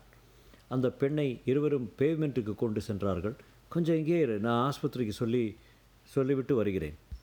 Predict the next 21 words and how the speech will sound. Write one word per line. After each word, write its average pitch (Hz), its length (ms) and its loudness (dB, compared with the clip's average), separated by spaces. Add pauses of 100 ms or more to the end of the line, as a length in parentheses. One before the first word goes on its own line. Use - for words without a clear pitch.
(880)
அவர் 165 340 0 (100)
அந்த 143 220 2
வீட்டு 170 340 0
கதவை 127 360 2
தட்டினார், 95 540 0 (160)
பலமாக 160 400 2
தட்டினார். 82 480 -4 (160)
அந்த 123 220 2
வீட்டில் 117 520 0
டெலிஃபோன் 123 400 2
இருக்கிறது, 90 520 -2
கார் 156 340 0
இருக்கிறது. 127 500 -2
தட்டினார். 101 480 -2 (580)
அ, 104 140 -2
தட்டி 151 340 0
கை 160 240 0
வலித்தது. 113 600 0
ஒருவரும் 147 440 2
எழுந்திருக்கவில்லை. 101 680 -2
"கடவுளே, 143 500 -2